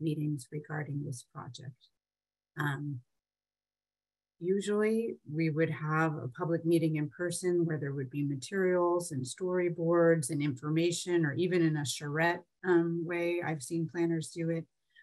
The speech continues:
where people could actually find out about the project and ask, um, planners and consultants questions about it and have, um, an interaction about it. And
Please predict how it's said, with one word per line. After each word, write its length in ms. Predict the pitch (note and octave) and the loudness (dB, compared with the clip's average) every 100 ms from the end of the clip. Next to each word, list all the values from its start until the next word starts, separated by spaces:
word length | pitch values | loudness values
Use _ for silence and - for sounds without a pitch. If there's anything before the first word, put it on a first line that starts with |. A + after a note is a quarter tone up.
| _ | _
where 180 | F3+ F3 | 4 4
people 320 | F3 G3 G3 | 4 0 0
could 180 | F#3 F3+ | 0 4
actually 420 | D#3+ E3 - E3 | 4 2 -2 -4
find 360 | D#3 E3+ D#3+ D#3 | -2 0 2 2
out 260 | C#3+ E3 F#3+ - | 0 -2 -4 -4
about 340 | D3+ D#3 E3 | 2 2 0
the 80 | F#3+ | -12
project 680 | - G3 F#3+ G#3 G#3 - - - | -4 -2 -2 -2 -6 -8 -16 0
and 300 | E3 D3 D#3 | 2 2 0
ask, 360 | D#3 D3+ D3+ - _ _ | 0 0 -2 -8 _ _
um, 360 | D#3+ C#3 C3+ B2+ - | -4 -2 -4 -8 0
planners 540 | F3 E3+ E3+ E3+ E3 | 4 6 6 4 0
and 280 | D3 C#3+ C#3+ - | -2 -2 -4 -6
consultants 640 | E3+ E3 E3+ E3+ F3 E3+ - | -8 -4 -4 -2 -6 -6 -10
questions 540 | - F3+ - G3 F#3+ - | -6 -6 -6 -6 -6 -6
about 320 | F#3 F#3 F3+ F3+ | 0 4 4 4
it 220 | F3+ F3+ | 2 0
and 120 | D#3 D3+ E3 | -4 0 2
have, 200 | D#3+ D#3+ _ _ - - _ | 0 -2 _ _ -20 -20 _
um, 280 | E3 D#3 D3+ C#3 | -2 0 0 2
an 80 | |
interaction 920 | F#3 F#3 D#3+ D#3+ F#3 - - C3+ D#3 - | 4 6 6 4 2 -2 -6 -6 -6 -6
about 320 | E3 D#3 C#3 C3+ | -2 0 0 -4
it. 160 | - - _ _ _ _ _ | -8 -12 _ _ _ _ _
And 460 | E3+ F3+ F3 E3+ | 4 8 8 8